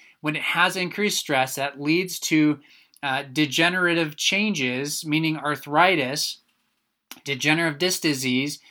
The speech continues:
maybe even a herniated disc. And those changes, if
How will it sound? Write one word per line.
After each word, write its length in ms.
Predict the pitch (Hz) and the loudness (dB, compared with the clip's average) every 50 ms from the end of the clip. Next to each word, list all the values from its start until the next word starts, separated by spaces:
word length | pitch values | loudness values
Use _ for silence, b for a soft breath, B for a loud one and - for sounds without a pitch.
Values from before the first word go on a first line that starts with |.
| B B B B B | B B B B B
maybe 180 | B 143 165 185 | B 0 2 4
even 220 | 180 165 156 156 | 2 2 2 2
a 80 | 147 139 | 0 0
herniated 580 | 135 - 170 175 175 170 165 156 147 143 127 120 | 0 0 -2 -2 0 0 0 2 2 0 -2 -4
disc. 380 | 127 120 127 147 - - - - B B B B B B B B - | -6 -6 -6 -4 -6 -6 -8 -10 B B B B B B B B -4
And 400 | 147 147 143 143 143 139 139 - - | 0 2 2 2 0 -2 -6 -12 -14
those 440 | 165 139 151 160 175 180 180 180 | -6 0 2 4 4 4 2 0
changes, 760 | - - - 202 196 196 180 160 151 143 143 143 147 143 - - - - | -2 0 0 2 2 0 0 2 2 4 4 4 2 0 -6 -8 -8 -4
if 320 | 165 165 165 165 - - | -2 -2 -2 -2 -4 -16